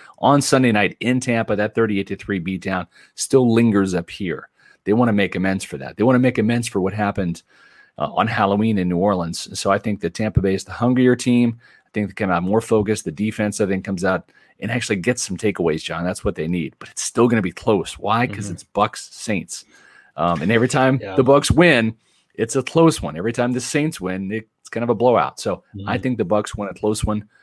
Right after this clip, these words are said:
Speaker 1: thirty to twenty-six.
Speaker 2: Believe it or not, Scott, this is my fifth game as a Bucs beat reporter covering Bucs Saints, because last year too, and they
Speaker 1: That's
Speaker 2: played in
Speaker 1: right.
Speaker 2: the playoffs
Speaker 1: Yep.
Speaker 2: this year.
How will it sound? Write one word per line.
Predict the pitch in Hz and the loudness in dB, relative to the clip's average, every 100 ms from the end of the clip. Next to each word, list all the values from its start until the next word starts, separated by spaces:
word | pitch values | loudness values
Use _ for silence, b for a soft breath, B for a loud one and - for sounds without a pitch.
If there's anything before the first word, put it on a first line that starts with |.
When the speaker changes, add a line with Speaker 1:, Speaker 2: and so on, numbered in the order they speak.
| b _ | b _
Speaker 1:
thirty | - 120 120 127 120 - | -4 2 2 2 -2 -10
to | - | -6
twenty-six. | - 101 98 92 - - - - - _ _ - b b - | -4 -2 -4 -6 -6 -8 -10 -20 -20 _ _ -20 b b 2
Speaker 2:
Believe | 123 147 | 6 10
it | 185 | 10
or | 156 | 8
not, | 147 143 | 4 2
Scott, | 135 123 104 | 2 0 4
this | 131 135 | 2 2
is | 147 120 | 0 0
my | 120 117 117 117 113 110 - | -2 -2 -2 -4 -6 -8 -12
fifth | - - 143 143 - - _ _ _ - | -18 2 2 2 -8 -20 _ _ _ 0
game | 117 110 92 82 | 0 0 -4 -10
as | 98 104 | -8 -6
a | 107 | -6
Bucs | 98 113 - 117 | -4 -4 -6 -6
beat | 117 | -6
reporter | 104 92 110 98 95 | -6 -10 -10 -8 -8
covering | - 117 107 104 98 | -2 -2 -2 -4 -8
Bucs | 90 107 107 | -6 -6 -6
Saints, | - 113 95 85 | -8 -8 -8 -12
because | - 95 104 104 101 | -18 -12 -10 -8 -8
last | 107 101 104 - | -8 -8 -8 -8
year | 110 | -8
too, | 104 113 107 | -8 -8 -8
and | 98 | -10
they | |
Speaker 1:
That's | 90 | -6
Speaker 2:
played | 98 - | -4 -4
in | |
Speaker 1:
right. | 104 | -8
Speaker 2:
the | 107 | -8
playoffs | 98 98 | -8 -8
Speaker 1:
Yep. | 101 | -10
Speaker 2:
this | 98 104 | -10 -10
year. | 95 | -10